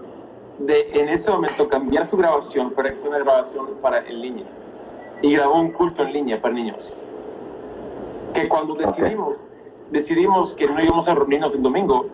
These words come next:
Speaker 1: ya Kids estaba listo con una transmisión para niños. Pues desde entonces, um, pasó ese domingo.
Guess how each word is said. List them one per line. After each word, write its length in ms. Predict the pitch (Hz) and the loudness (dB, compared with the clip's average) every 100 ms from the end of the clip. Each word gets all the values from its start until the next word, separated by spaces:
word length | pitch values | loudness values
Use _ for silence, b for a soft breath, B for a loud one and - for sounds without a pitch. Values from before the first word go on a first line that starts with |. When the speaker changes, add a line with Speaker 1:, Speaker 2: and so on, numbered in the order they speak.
| 131 135 | -6 2
Speaker 1:
ya 240 | 147 147 | 2 2
Kids 260 | 180 175 - | -2 -2 -4
estaba 420 | - 131 135 139 | 0 4 4 2
listo 560 | 131 147 180 - 220 - - - - | -2 -10 -10 0 0 0 -16 -18 -8
con 140 | - 139 | 0 2
una 200 | - - | 2 2
transmisión 880 | 143 135 123 127 - 147 180 247 - - - | 2 2 2 -2 -2 0 2 0 -6 -4 -2
para 160 | 131 120 | 2 0
niños. 260 | 123 113 110 - - - - - - - - - - - - - - - - - - - - - - | 0 -4 -6 -14 -20 -18 -20 -20 -20 -20 -18 -16 -14 -14 -12 -10 -6 -4 -4 -8 -10 -10 -10 -12 0
Pues 180 | 170 143 | 0 2
desde 200 | 165 165 | 2 2
entonces, 720 | 165 220 285 - 147 - - | 2 2 0 2 0 0 -4
um, 360 | 143 143 139 127 - - - | 2 4 4 0 -8 -10 0
pasó 360 | 151 - 185 | 0 4 2
ese 180 | 202 220 | 4 4
domingo. 540 | 202 202 185 165 214 | 4 4 2 2 2